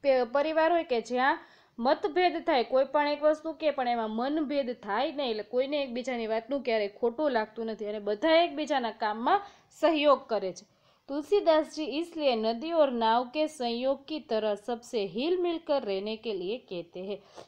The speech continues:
ખાલી ઘરમાં જ હળી મળીને રહેવાની વાત નથી. આપણે સ્કૂલમાં કોઈ સાથે બાજીએ નહીં, ક્લાસમાં આપણો ક્લાસમાં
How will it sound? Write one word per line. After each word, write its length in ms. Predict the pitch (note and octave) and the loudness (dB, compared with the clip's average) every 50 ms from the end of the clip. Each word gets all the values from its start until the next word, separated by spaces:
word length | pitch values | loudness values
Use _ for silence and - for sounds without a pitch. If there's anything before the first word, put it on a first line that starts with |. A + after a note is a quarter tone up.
| _ _ - | _ _ -4
ખાલી 260 | B3+ B3 C#4 D#4+ D4+ | -2 0 0 0 -2
ઘરમાં 420 | - C#4 G#3 G3 G#3+ B3+ C#4+ D#4 | -4 -4 -4 -2 0 0 0 2
જ 60 | D4 | 2
હળી 180 | F4 E4+ F4 E4+ | 2 2 2 2
મળીને 340 | E4+ F4 F4 F4+ F4 F4+ F4+ | 4 4 4 4 4 2 4
રહેવાની 400 | F4+ F4+ F4 F#4 F4+ F4+ F4+ F4+ | 4 4 4 4 2 2 4 4
વાત 140 | F4+ F4+ D#4 | 4 4 4
નથી. 200 | D#4 F4+ D4 C4+ - - - - - - | 2 -2 -6 -6 -10 -16 -20 -20 -10 -8
આપણે 260 | B3 B3+ C#4 C#4 C#4 | -6 0 2 2 2
સ્કૂલમાં 520 | C4+ - - - C#4 D4 D4+ D4+ D#4 D4+ D4 | 2 0 -6 -6 -4 -4 0 2 2 2 4
કોઈ 220 | D4+ D4+ D4 D4 | 4 4 4 4
સાથે 280 | D4+ D4 C#4 A#3+ C#4 B3+ | 2 0 0 0 0 0
બાજીએ 440 | A3 A3+ A#3 B3 A#3 B3 C#4 C4+ | 2 2 2 2 0 0 -2 -4
નહીં, 300 | C4 C4 C4 C4 B3+ B3 | -2 -2 -4 -4 -4 -2
ક્લાસમાં 500 | - B3 B3 B3+ - - - D4+ C#4+ C#4 | 0 0 2 2 2 0 -2 0 0 0
આપણો 280 | C#4 C4+ B3+ C4+ C#4 C#4 | 0 0 -2 0 -2 0
ક્લાસમાં 580 | C#4 C#4 C#4 D4 D4 D4+ - - D4 C#4+ B3+ | 2 2 2 2 2 0 -2 -4 -4 -4 -4